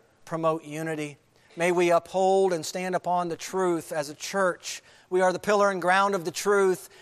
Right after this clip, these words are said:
and may we uphold your truth in all things, even when it costs us. And Father, I pray we would found, be found to be witnesses to Jesus all of our days.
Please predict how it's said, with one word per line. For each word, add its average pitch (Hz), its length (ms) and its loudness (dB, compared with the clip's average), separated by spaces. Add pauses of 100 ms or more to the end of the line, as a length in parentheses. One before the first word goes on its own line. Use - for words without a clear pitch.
and 180 100 -6
may 190 160 2
we 190 280 2 (120)
uphold 220 500 4
your 202 160 2
truth 208 540 2
in 185 100 -4
all 202 220 4
things, 190 760 -4 (320)
even 214 260 2
when 226 100 4
it 226 120 -2
costs 233 460 4
us. - 580 0 (2500)
And - 80 -20
Father, 156 320 -6
I 147 60 -8
pray 160 260 -4
we 151 100 -6
would 147 180 -8
found, 156 280 -8
be 151 80 -8
found 156 360 -10
to 147 40 -12
be 143 120 -10
witnesses 147 760 -10
to 151 100 -14
Jesus 135 480 -10
all 143 220 -4
of 135 100 -6
our 135 100 -6
days. 127 560 -16